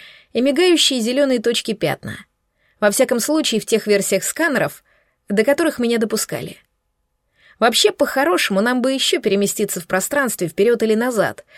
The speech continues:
чтобы создать проблемы в подборе сканирующей частоты. Согласно эффекту Доплера,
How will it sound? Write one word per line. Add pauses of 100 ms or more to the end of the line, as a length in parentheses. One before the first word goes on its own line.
(160)
чтобы
создать
проблемы
в
подборе
сканирующей
частоты. (580)
Согласно
эффекту
Доплера,